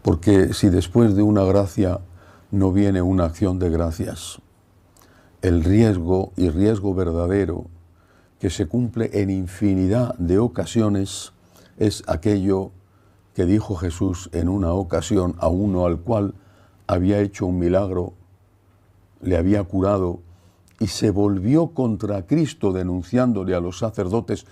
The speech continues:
porque le había curado en sábado, y le dijo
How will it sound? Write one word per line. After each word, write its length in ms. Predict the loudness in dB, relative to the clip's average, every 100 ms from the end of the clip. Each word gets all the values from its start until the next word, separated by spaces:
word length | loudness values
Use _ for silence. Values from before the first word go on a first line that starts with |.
| _ -4
porque 300 | -4 0 0
le 160 | 0
había 260 | 2 0 0
curado 420 | -2 -2 -2 -2
en 80 | -4
sábado, 600 | -4 -2 -2 -4 -6 -10 -16 _ _ _ _ _ _ _ _ _ _ _ _ _ _ _ -14 -4
y 60 |
le 160 | 0 2
dijo 560 | 0 0 -2 -2 -4